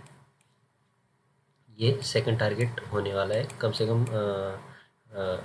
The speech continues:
वन हंड्रेड से टू हंड्रेड, एट हंड्रेड तक हम, अ, देख सकते हैं कि मार्केट, अ, सौ दो सौ पॉइंट का नीचे की साइड में, अ,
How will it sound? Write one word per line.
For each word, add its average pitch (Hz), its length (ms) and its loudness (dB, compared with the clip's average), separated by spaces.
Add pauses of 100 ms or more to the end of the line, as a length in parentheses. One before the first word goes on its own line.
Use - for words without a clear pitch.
(160)
वन 113 160 4
हंड्रेड 110 320 4
से - 140 0
टू 110 240 0
हंड्रेड, 107 320 2
एट 117 280 4
हंड्रेड 113 300 6
तक 117 200 2
हम, 110 280 4
अ, 107 140 -4
देख 110 220 -2
सकते - 320 -6
हैं 113 100 -2
कि 120 80 -2
मार्केट, 107 360 -4 (640)
अ, - 0 -
सौ 101 400 0
दो 107 140 4
सौ 107 120 -2
पॉइंट 104 300 0
का 113 140 2
नीचे 107 420 -6
की 110 100 -8
साइड 98 280 0
में, 127 180 -2 (560)
अ, 92 400 -4